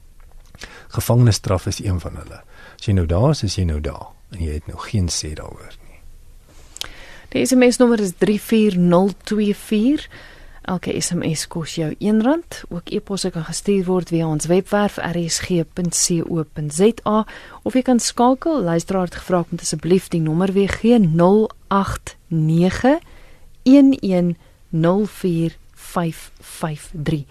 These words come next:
Speaker 2: Dis nul agt nege een een nul vier vyf vyf drie. Ons S M S lyn het nou vir so 'n oomblikkie verdwyn, maar hy is nou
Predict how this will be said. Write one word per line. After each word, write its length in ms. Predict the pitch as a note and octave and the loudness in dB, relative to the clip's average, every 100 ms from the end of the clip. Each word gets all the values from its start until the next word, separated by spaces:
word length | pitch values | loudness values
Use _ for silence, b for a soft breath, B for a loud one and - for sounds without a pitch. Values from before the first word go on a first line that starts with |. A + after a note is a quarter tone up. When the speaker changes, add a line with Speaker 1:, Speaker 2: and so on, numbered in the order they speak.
| b b b b | b b b b
Speaker 2:
Dis 180 | - E3+ | -8 -4
nul 500 | D#3+ D#3 F3+ G3+ G3 - | -2 2 2 2 0 -4
agt 440 | - G3 - - - - | -6 -4 -4 -10 -20 -14
nege 680 | E3 D#3 D#3+ F3+ F#3+ C4+ E4 - b b b b - | -6 -2 0 0 0 0 -2 -4 b b b b -4
een 280 | A#3+ B3 A3+ | 2 2 2
een 340 | G3 F3+ F3+ - - - - | -2 -2 -2 -6 -20 -20 -18
nul 340 | D#3+ D#3+ F3 F#3+ | -6 0 0 0
vier 500 | - F3 D#3+ D3+ - - | -4 -6 -4 -6 -12 -20
vyf 540 | - - E3 D3+ - - | -20 -8 -8 -8 -14 -20
vyf 540 | - - E3 D3 - - | -20 -14 -10 -10 -12 -16
drie. 320 | E3 D3+ C#3+ - B B B B B B | -6 -4 -4 -10 B B B B B B
Ons 140 | G3 - | -16 -12
S 120 | - | -10
M 80 | G3+ - | -8 -6
S 120 | G3+ - | -6 -4
lyn 200 | F#3 F3+ | -4 -4
het 120 | E3+ | -4
nou 100 | E3 | -6
vir 100 | E3+ | -6
so 120 | F3 | -6
'n 100 | - - | -8 -4
oomblikkie 800 | C#4+ F#4+ D4+ F#3 D#3+ D3 G#3 C#4+ | -4 -4 -6 -4 -6 -4 -4 -6
verdwyn, 760 | - - E3+ D3+ D3 C3+ F#3 E4 G4 B B - | -10 -14 -8 -6 -4 -2 -2 -4 -6 B B -14
maar 140 | E3+ | -12
hy 80 | F3 | -12
is 100 | |
nou 100 | - | -10